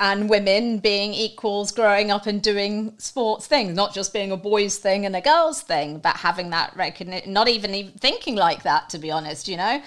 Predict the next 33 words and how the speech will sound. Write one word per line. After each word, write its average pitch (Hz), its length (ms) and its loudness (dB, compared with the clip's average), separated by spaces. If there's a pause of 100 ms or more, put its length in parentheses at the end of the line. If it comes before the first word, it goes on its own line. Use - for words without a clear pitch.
(280)
so 202 280 4
important, 165 720 -4
you 165 80 -6
know, 190 200 0
it's 214 160 -6
just - 240 -4
this 185 240 -6
e-, 190 180 -8 (160)
equality, 202 680 -6
you 170 260 -4
know, 190 80 0
and 180 180 0
having 190 300 -2
that 180 240 -2
mindset 190 720 -2
of, 165 300 -8
you 190 100 -4
know, 180 320 -2 (520)
whether 202 300 0
they 208 200 6
wanna 208 200 0
go 214 80 4
and 208 180 2
do 208 140 0
ballet 294 640 8
or 220 220 8
a 185 60 2
girl 240 240 8
wants 233 180 0
to 233 80 -4
go 226 80 4
and 220 180 4
do 214 140 -2